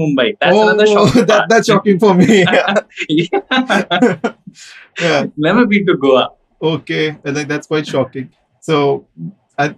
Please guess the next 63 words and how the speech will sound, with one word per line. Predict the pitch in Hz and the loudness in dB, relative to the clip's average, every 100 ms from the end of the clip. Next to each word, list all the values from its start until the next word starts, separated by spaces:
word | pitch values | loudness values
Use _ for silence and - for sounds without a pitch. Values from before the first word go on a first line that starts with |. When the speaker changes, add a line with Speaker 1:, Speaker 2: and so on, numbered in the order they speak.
| - | -8
Speaker 2:
that, | 147 233 262 | -2 -2 0
that's | 202 202 - | -2 -2 0
something, | 208 175 208 | -2 0 -2
you | 180 | -2
know, | 175 | 0
like, | 190 175 - | 0 -2 -8
we | 160 170 185 | -6 0 2
all, | 180 185 | 4 2
and | 196 170 147 | 0 -2 0
being | 202 262 | 2 2
a | |
content | - 175 156 196 | 2 0 0 0
creator, | 180 175 156 | 2 2 2
you're | 175 160 | 0 0
not | 160 165 | -2 -2
been | 156 165 | -2 0
to | 165 | 0
Goa. | 151 160 | 2 2
That's | 156 151 | 2 0
again, | 147 165 | -2 0
I | 160 | -2
think | 143 156 | -2 -4
much, | 147 - | -6 -6
will | 165 156 | -4 -2
be | 156 | 0
much | 160 - | -2 0
more | 180 | 0
shocking | 185 156 170 | 2 -2 -2
to | 147 | -4
people. | 139 131 135 | -2 -2 -4
Okay, | 131 | -4
you're | 131 139 | -4 -4
a | |
content, | 143 127 127 131 - _ - | -4 -4 -6 -8 -18 _ -4
and | 185 | 2
that's | 190 185 | 2 4
the | 202 | 4
general | 196 202 | 4 2
perception. | 202 185 170 - 170 | 2 2 0 -2 -4
Oh, | 165 | -2
you | 147 156 | 0 -2
content | 147 156 135 151 | -2 -2 -2 -2
creator | 151 147 147 | 0 0 0
goes | 143 143 | 2 0
to | 165 | 0
parties, | - 143 143 147 127 | 0 0 0 -2 0
drinks, | 156 160 156 139 | -2 -2 -2 -8
smokes, | - 156 156 160 127 | -6 0 2 2 0
then | 160 | -4
they | 147 | -4
goes | 139 156 208 | 0 0 0
to | 139 | -2
Goa | 151 151 | 0 0
Speaker 1:
Yeah, | |
Speaker 2:
parties | 160 151 147 151 | 0 0 0 -2
Speaker 1:
yeah. | 160 | -2
Speaker 2:
and | 151 | -4
all | 151 | -4
comes | - 156 135 | -4 -6 -6
back. | 131 151 143 139 | -2 0 0 -2
You | |
know, | 156 | -2
has, | 151 147 135 | 0 0 -2